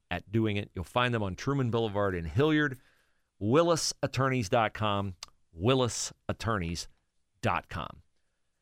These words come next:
Okay, in the faith portion of the podcast today, I wanted to talk a little bit more about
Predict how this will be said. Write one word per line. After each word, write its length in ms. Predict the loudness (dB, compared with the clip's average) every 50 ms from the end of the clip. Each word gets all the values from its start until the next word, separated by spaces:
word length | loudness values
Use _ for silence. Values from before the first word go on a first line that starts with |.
| _ _ _ _ _ _ _ _ -4
Okay, 200 | 0 2 2 2
in 60 | 2
the 80 | 2 0
faith 400 | -2 2 2 2 2 2 0 0
portion 380 | 2 2 2 2 0 0 0
of 60 | 0
the 60 | 0 0
podcast 600 | 2 2 2 2 2 0 -2 -4 -2 -4 -6 -6
today, 340 | -6 -6 -4 -4 -6 -8 -10 -14 _ _ _ _ _ _ _ _ _ _ _ _ _ _ _ _ _ _ _ _ -16 -10 -4 -2
I 80 | 0
wanted 260 | 2 2 2 0 0
to 80 | -2 -4
talk 320 | -2 0 0 2 2 0
a 60 | 0 0
little 240 | 0 0 0 0
bit 180 | 0 0 -2 0
more 400 | -2 -2 -2 -2 -2 -2 -4 -6 -10 -18 _ _ -6
about 340 | -6 -4 -2 -2 -4 -4